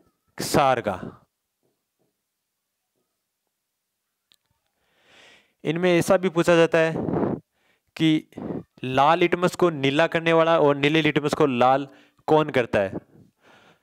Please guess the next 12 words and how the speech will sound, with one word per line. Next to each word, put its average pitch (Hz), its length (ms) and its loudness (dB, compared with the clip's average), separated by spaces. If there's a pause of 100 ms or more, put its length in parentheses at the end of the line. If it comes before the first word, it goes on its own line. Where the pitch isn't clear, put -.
(600)
तो 143 220 -2
एक 147 200 0
नाम 143 260 -2
होता 156 220 0
है 151 80 2 (120)
अनिल। 139 340 -2 (3750)
इसमें 147 360 -4 (260)
ऐसे 160 340 -2
ले 147 100 0 (1200)
अम्ल, 156 320 -4 (3250)
न 123 200 -4
से 147 240 -2